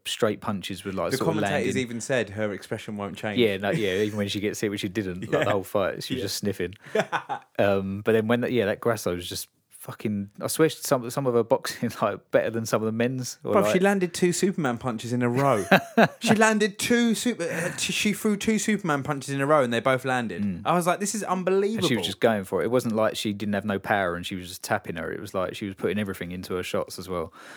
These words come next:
Speaker 2: And
Speaker 1: So
Speaker 2: I think that she, uh, so I can't remember, wh-, one of them was ranked and one of them wasn't. I think Kim was ranked and
Speaker 1: Mm.
Speaker 2: Grasso wasn't. Uh, I think Kim was ranked at fourteen from
Speaker 1: Yeah,
Speaker 2: memory.
Speaker 1: Grasso was definitely, like, the sort of newcomer. Like,
Speaker 2: Yeah.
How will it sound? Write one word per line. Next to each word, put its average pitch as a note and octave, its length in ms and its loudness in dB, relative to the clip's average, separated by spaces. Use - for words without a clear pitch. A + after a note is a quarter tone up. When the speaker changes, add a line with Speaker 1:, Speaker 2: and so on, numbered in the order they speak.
Speaker 2:
And C3+ 100 -4
Speaker 1:
So D3+ 60 0
Speaker 2:
I E3 80 0
think A3+ 520 -6
that - 160 -10
she, G3+ 560 -4
uh, D3 340 2
so D#3 200 2
I - 100 2
can't G3 160 -2
remember, G3 200 -2
wh-, C#3+ 320 -8
one F#3+ 160 4
of F#3+ 100 0
them F#3+ 140 0
was C#3+ 120 -6
ranked C#3+ 340 -2
and A#2+ 100 -6
one B2 120 0
of A2+ 60 -6
them A#2+ 140 -6
wasn't. A2 220 -2
I C#3 40 -2
think - 220 -6
Kim G#3 260 0
was C3+ 160 -2
ranked A2+ 540 -2
and G#2+ 140 -2
Speaker 1:
Mm. - 20 0
Speaker 2:
Grasso B2+ 340 0
wasn't. G2+ 540 -4
Uh, G2+ 180 0
I G#2+ 60 0
think A2+ 460 -10
Kim D3 200 -8
was C3+ 120 -4
ranked B2+ 260 -6
at A2 100 -18
fourteen D#3 580 -8
from E3 120 -6
Speaker 1:
Yeah, F3 80 -2
Speaker 2:
memory. E3+ 300 -4
Speaker 1:
Grasso A2+ 340 0
was F#2+ 120 -8
definitely, F#2 360 -4
like, F2+ 180 -2
the F2+ 80 -8
sort D2+ 280 -6
of E2+ 280 -12
newcomer. F2+ 640 -6
Like, - 140 -4
Speaker 2:
Yeah. - 140 -6